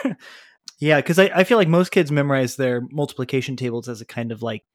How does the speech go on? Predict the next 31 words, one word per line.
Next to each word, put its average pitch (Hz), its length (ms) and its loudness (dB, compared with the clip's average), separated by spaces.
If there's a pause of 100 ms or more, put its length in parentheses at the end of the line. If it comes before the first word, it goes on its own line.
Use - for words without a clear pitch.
(500)
you 240 80 2
know, 214 80 10
the 190 80 8
same 202 160 4
way 190 80 8
you 180 160 6
memorize, 156 460 8
like, 139 140 4
a 131 40 4
limerick 131 500 4
or 117 120 4
a 110 40 0
rhyme, 120 520 2 (520)
you 135 160 2
know, 123 160 2
it's 117 100 -2
kind 139 200 4
of 127 80 4
like 127 120 4
a 127 60 0
verbal 131 440 6
thing 117 340 -2
rather 120 260 0
than 120 200 -2
actually 123 420 -2
crunching 123 420 0
the 117 80 -4
numbers 117 380 -4
in 123 160 -4
that 110 160 -4
moment. 113 320 -6